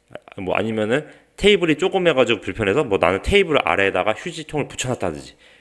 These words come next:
그 휴지 깍을 붙여놨다든지 뭐 여러 가지 그런 상황에 대해서 여러분들이 현황을 그 기존에 일했던 방식이나 현황을 이슈를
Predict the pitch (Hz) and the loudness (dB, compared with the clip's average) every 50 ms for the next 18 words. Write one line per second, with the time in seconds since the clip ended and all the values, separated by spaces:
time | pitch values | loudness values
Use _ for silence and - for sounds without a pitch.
0 | _ _ - - - - 180 170 175 165 147 147 165 165 165 170 151 - - - | _ _ -18 -8 -4 -4 0 2 4 2 4 4 2 0 0 -2 -4 -6 -6 -6
1 | 117 98 - - 85 76 80 - - - - - - 165 156 - 190 165 208 214 | -6 -6 -4 -6 -8 -8 -8 -12 -14 -18 -20 -12 -2 4 8 8 10 10 10 8
2 | 185 196 185 175 175 175 165 - - - - - _ - - 147 151 151 151 - | 8 6 6 6 4 0 0 -2 -6 -16 -20 -18 _ 2 4 4 4 4 2 0
3 | - 240 240 240 233 226 220 208 196 185 170 170 156 143 139 135 - 190 220 226 | 0 2 4 4 4 4 2 2 0 2 4 6 8 8 8 6 4 0 0 -2
4 | - - - - _ 110 117 131 143 135 131 135 120 123 123 131 156 170 165 175 | -4 -12 -20 -4 _ 4 4 6 4 2 0 0 0 2 4 4 4 2 2 2
5 | 202 196 196 185 175 185 196 190 - - - - - - _ _ _ _ _ _ | 4 6 6 6 6 4 2 0 -2 -6 -18 -20 -20 -20 _ _ _ _ _ _
6 | _ _ - - - - 117 113 - - 131 127 156 156 156 147 117 107 113 117 | _ _ -20 -8 -2 0 0 0 2 2 6 6 8 8 8 8 6 6 6 4
7 | - 131 120 110 104 98 101 92 104 101 110 113 123 170 175 170 147 156 180 156 | 4 2 -2 -4 -4 -6 -4 -4 -2 -2 0 0 0 0 2 2 2 2 2 0
8 | 113 - - - - - - _ _ 113 113 - - 151 151 143 156 160 170 170 | 0 -2 -4 -10 -20 -20 -20 _ _ -4 -2 0 2 2 4 6 6 6 4 2
9 | - | 0